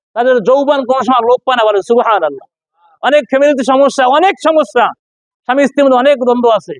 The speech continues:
দাড়ি রাখেন, দেখবেন আপনার যৌবন শক্তি বৃদ্ধি পাবে, বলেন সুবহানাল্লাহ। আরো একটা কথা খেয়াল করেন, পুরুষ এখন বর্তমানে টাকনুগুলার নিচে কাপড় পরে,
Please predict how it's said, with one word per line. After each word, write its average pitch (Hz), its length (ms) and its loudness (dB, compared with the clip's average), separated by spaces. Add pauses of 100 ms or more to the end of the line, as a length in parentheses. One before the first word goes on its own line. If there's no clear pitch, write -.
(340)
দাড়ি 247 220 0
রাখেন, 277 280 0
দেখবেন 247 220 2
আপনার 226 200 -2
যৌবন 254 300 2
শক্তি 233 260 -2
বৃদ্ধি 226 200 -2
পাবে, 208 80 4
বলেন 196 140 0
সুবহানাল্লাহ। 185 680 -4 (560)
আরো 269 180 0
একটা 294 300 -2
কথা 247 180 0
খেয়াল 220 180 0
করেন, 190 280 0 (380)
পুরুষ 285 320 2
এখন 277 280 0
বর্তমানে 262 380 0
টাকনুগুলার 262 520 0
নিচে 285 320 0
কাপড় 254 320 0
পরে, 185 200 -2